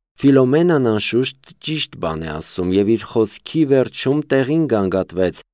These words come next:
որ ներկայումս մահկանացուները դա այնքան քիչ են գնահատում։ Եթե մենք այստեղ գտնվեինք մարդկային թերությունները շտկելու կամ թեկուզ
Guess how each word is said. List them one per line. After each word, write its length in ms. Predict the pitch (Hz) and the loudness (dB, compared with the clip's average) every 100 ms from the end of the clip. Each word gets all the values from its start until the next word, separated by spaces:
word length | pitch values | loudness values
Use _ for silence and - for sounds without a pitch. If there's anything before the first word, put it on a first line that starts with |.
| _ | _
որ 180 | - 117 | 4 4
ներկայումս 720 | 110 110 - 117 139 160 123 | 6 2 2 2 4 2 0
մահկանացուները 1040 | 107 107 98 - 104 104 98 107 104 120 101 | 0 0 -2 -2 -2 -2 -2 -2 0 0 0
դա 180 | 104 104 - | 0 -2 -2
այնքան 540 | 110 101 95 107 98 98 | -4 -4 -4 -4 -2 -4
քիչ 300 | - 85 - | -6 -10 -8
են 160 | 76 78 | -10 -10
գնահատում։ 600 | 76 76 76 73 - - _ _ _ _ _ _ _ _ - | -10 -10 -10 -12 -12 -20 _ _ _ _ _ _ _ _ 2
Եթե 220 | 117 180 | 2 4
մենք 300 | 185 214 196 | 4 4 4
այստեղ 380 | 139 120 165 151 | 0 2 2 2
գտնվեինք 680 | 107 - 120 110 147 147 117 | 2 0 0 2 4 2 0
մարդկային 640 | 101 104 - - 120 127 127 | 2 2 0 0 2 4 2
թերությունները 840 | 104 90 95 - 107 110 120 104 | 0 0 0 -2 -2 2 2 2
շտկելու 640 | - 95 - 95 95 120 | 0 -4 -4 0 2 2
կամ 260 | 104 98 92 | 2 -2 -2
թեկուզ 440 | - 95 - 110 | -2 -4 0 0